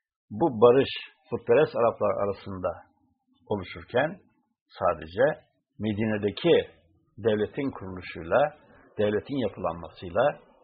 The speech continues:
öyle bir barış gerçekleşti ki Medine'de sadece putperest Araplar arasında değil, putperest Araplar,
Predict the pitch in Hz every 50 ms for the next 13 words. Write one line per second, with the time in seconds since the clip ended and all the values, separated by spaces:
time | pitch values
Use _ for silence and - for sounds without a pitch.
0 | _ _ _ _ _ _ _ _ _ _ - 120 135 139 127 107 107 104 95 98
1 | 104 110 107 120 - - - 104 92 85 - - 92 - - - 82 - - -
2 | 107 - - 151 151 156 139 - _ _ _ - 101 104 98 90 95 87 85 85
3 | 92 120 139 151 160 - _ _ _ _ _ _ _ _ - - - - - 135
4 | 151 156 147 127 120 101 95 92 82 - - _ _ _ _ _ _ _ _ _
5 | _ _ _ _ _ _ _ - - 104 - - 117 104 104 98 - - 95 95
6 | 87 - - - 117 120 113 98 - - 95 85 80 85 107 127 143 156 151 -
7 | _ _ _ _ _ _ _ _ _ _ _ _ _ _ _ _ _ _ _ -
8 | 117 107 - - 117 139 143 - - - 107 101 98 - - - 101 127 143 143
9 | - -